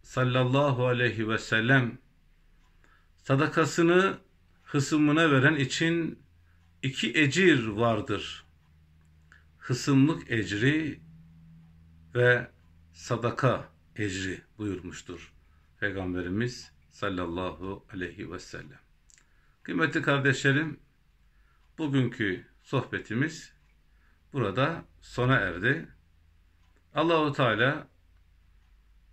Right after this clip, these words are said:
bizleri sadakalarını riyasız bir şekilde verip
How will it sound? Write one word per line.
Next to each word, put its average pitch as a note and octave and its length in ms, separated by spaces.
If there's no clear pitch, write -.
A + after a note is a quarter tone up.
bizleri B2 600
sadakalarını C3+ 1000
riyasız D3 520
bir B2+ 40
şekilde G#2 540
verip B2 320